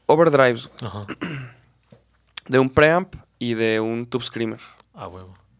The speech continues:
Speaker 1: Pero ya va a estar en, hecho en uno. Porque yo, yo uso los dos separados, güey.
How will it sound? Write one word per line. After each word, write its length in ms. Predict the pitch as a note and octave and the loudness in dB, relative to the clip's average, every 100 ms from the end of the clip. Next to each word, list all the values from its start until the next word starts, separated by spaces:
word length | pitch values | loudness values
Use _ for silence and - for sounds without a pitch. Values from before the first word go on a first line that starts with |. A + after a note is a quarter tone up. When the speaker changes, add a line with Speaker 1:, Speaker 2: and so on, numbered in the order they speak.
| _ _ _ B2 - - - | _ _ _ -20 -18 -18 -2
Speaker 1:
Pero 240 | A#2+ A#2 A#2 | 0 2 2
ya 200 | A2+ A#2 | 2 2
va 80 | |
a 20 | A#2+ | 0
estar 240 | - A#2 | -2 -2
en, 180 | A#2+ A#2 | -2 -4
hecho 260 | - B2+ | -6 -4
en 80 | A#2 | -4
uno. 300 | A#2 A2+ A2+ _ _ _ _ _ _ _ _ | -4 -8 -12 _ _ _ _ _ _ _ _
Porque 260 | A2+ A2+ A2+ | -6 -2 2
yo, 180 | A2+ - | 2 0
yo 180 | A2+ A2+ | 0 0
uso 260 | A2+ - | 0 -2
los 180 | B2 G#2+ | -2 -2
dos 180 | A2 A2 | -4 -6
separados, 560 | - A2+ G#2+ G#2+ - | -6 -8 -8 -8 -14
güey. 120 | - | -20